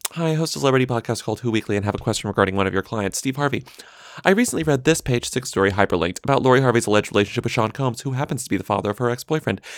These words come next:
As Lori's stepfather and the outspoken best-selling author of self-help books,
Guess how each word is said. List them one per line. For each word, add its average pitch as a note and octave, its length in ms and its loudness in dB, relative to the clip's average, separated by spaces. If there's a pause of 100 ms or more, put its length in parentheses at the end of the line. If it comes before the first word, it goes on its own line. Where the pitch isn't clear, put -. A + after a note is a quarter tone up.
(160)
As G3 180 2
Lori's B3 320 0
stepfather G#2 640 0
and C#3 160 2
the A#2 100 2
outspoken B2+ 460 0
best-selling A2 400 0
author G#2+ 220 0
of F#2 100 -4
self-help B2 360 -4
books, - 300 -4